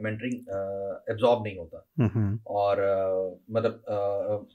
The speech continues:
Speaker 1: इस वजह से जो है कहते हैं हमने वहाँ पे उतना ही, ही कहते हैं नॉलेज रखा हुआ है कि जहाँ से आपको अच्छी समझ आए और लोग उससे, अ, अ, डॉलर्स बना रहे हैं। एग्जांपल मैं दे देता हूँ, अ, एक हमारी स्टूडेंट है, अ,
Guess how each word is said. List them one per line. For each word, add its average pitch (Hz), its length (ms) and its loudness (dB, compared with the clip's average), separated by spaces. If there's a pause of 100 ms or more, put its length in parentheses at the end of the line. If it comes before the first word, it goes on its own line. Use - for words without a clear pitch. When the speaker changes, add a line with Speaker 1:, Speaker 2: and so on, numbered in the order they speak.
(380)
Speaker 1:
इस 135 160 0
वजह 123 180 6
से 120 160 0
जो 113 100 0
है 117 140 2
कहते 113 200 -2
हैं 107 60 -4
हमने 107 160 -2
वहाँ 107 180 -2
पे 113 100 -6
उतना 113 200 -6
ही, 113 440 -6
ही 113 140 -6
कहते 107 120 -4
हैं 101 60 -8
नॉलेज 98 240 -8
रखा 98 240 -6
हुआ 104 120 0
है 104 60 -4
कि 110 80 -6
जहाँ 98 320 -12
से 104 80 -4
आपको 98 180 -10
अच्छी - 220 -8
समझ 113 240 -6
आए 117 80 -2
और 117 200 0
लोग 113 180 0
उससे, 110 180 -4
अ, 127 60 -2
अ, 101 800 -8
डॉलर्स 110 240 2
बना 98 240 -8
रहे 87 100 -12
हैं। - 60 -20 (300)
एग्जांपल 135 320 4
मैं 139 160 -2
दे 117 60 -2
देता 107 200 -2
हूँ, - 140 -14 (520)
अ, 110 240 4
एक 120 180 0
हमारी 123 160 2
स्टूडेंट 123 400 -2
है, 107 220 -4 (240)
अ, 101 360 -6